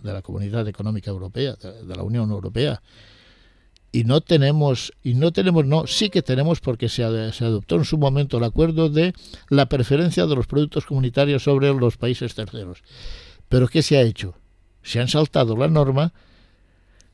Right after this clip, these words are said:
la han dejado inactiva y lo único que vale ahora son los acuerdos que han hecho con terceros países.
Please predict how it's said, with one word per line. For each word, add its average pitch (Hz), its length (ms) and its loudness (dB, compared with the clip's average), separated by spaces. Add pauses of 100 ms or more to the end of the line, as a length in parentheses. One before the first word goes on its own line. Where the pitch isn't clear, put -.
(160)
la 127 200 4
han 170 100 4
dejado 123 340 2
inactiva 147 680 0 (760)
y 151 80 2
lo 160 160 4
único 180 320 2
que 160 100 2
vale 151 260 4
ahora 175 260 4
son 170 180 -2
los 147 140 0
acuerdos 160 420 2
que - 80 -2
han 151 80 0
hecho 143 160 -4
con 127 140 -2
terceros 104 400 -6
países. - 340 -20